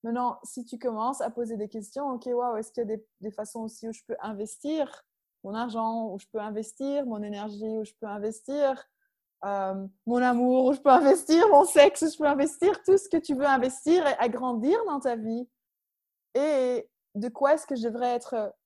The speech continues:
conscient ? Qu'est-ce que je devrais être prêt à être ? Mais aussi, qu'est-ce que je devrais être prêt à recevoir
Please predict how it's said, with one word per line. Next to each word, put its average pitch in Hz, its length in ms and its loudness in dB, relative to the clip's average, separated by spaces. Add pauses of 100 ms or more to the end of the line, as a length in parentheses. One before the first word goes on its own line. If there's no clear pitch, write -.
conscient ? 247 480 -8 (540)
Qu'est-ce 285 200 -6
que 359 120 -4
je 311 80 -4
devrais 240 240 -2
être 226 240 -6
prêt 240 200 -10
à 208 180 -4 (100)
être ? 277 240 -8 (440)
Mais 254 100 -2
aussi, 269 240 -6
qu'est-ce 320 180 -10
que 311 80 -8
je 262 60 -8
devrais 254 260 -8
être 254 200 -10
prêt 294 220 -12
à 302 120 -8
recevoir 214 680 -8